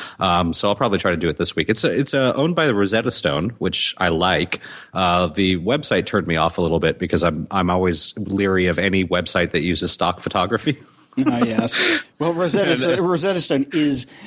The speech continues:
Speaker 2: you know, its entire product is stock photography.
Speaker 1: That, that is very true.
Speaker 2: I don't, I don't believe in Rosetta Stone's learning philosophy with languages, so I, I saw that after I bought a, um,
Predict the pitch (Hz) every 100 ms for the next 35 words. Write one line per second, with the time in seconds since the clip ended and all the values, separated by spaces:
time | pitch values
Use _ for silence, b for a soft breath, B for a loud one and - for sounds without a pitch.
0 | 156 139 135 123 131 143 151 156 135 123
1 | 151 143 135 123 117 - 113 107 107 107
2 | 104 104 98 110 107 120 107 117 113 98
3 | 98 104 98 113 - - _ _ - 160
4 | - - B B B - 143 160 160 156
5 | 170 160 127 135 139 135 127 127 127 123
6 | 135 127 - 123 117 113 120 123 135 139
7 | 139 139 143 156 151 117 120 127 135 147
8 | 175 170 - 120 120 120 - 120 120 -
9 | - - - - 139 196 214 180 139 127
10 | 139 147 131 120 117 113 127 - - 120
11 | 117 117 113 - 110 117 117